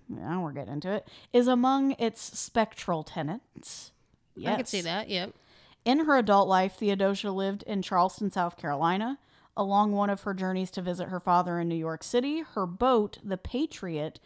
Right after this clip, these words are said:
Speaker 1: mysteriously disappeared in the fog somewhere near Cape Hatteras. I think is how you pronounce that.
Speaker 2: Sure.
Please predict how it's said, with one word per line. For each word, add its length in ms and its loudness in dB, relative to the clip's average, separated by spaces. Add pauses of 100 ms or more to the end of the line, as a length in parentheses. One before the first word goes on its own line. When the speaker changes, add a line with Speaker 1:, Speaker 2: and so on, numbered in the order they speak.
(280)
Speaker 1:
mysteriously 960 -4
disappeared 800 -4
in 180 -2
the 80 -4
fog 480 -4
somewhere 480 -4
near 340 -4 (300)
Cape 300 0
Hatteras. 760 -6 (600)
I 80 -6
think 260 -8 (120)
is 100 -14
how 80 -8
you 100 -8
pronounce 240 -10
that. 120 -8 (340)
Speaker 2:
Sure. 240 -6